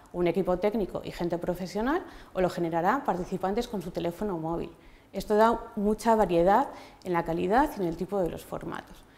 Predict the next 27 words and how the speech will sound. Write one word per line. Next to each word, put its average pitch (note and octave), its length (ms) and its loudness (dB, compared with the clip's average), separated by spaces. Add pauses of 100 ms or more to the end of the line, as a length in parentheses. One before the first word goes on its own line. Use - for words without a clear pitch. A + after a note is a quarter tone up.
(140)
Entonces - 240 -6
también G3 240 0
tenemos A3+ 300 0
que G#3+ 80 -2
pensar, F#3 480 -2 (800)
¿queremos A3+ 380 2
darle A3 260 4 (220)
una G#3 180 0
unidad F#3 440 4
visual F3+ 640 2
a F#3 100 -4
todos F3+ 180 -2
estos F3+ 260 -8
contenidos, F#3 580 -4
una G#3 160 0
unidad F3+ 300 2
conceptual? F#3 720 -2 (280)
¿Vamos G#3 200 0
a G#3+ 60 2
marcar F3+ 280 0
unos F3+ 260 -2
mínimos, C#4 400 0
vamos G3 260 -6
a G3 40 -6
marcar F3+ 320 -4
unos E3+ 260 -6
máximos? C#4 560 -2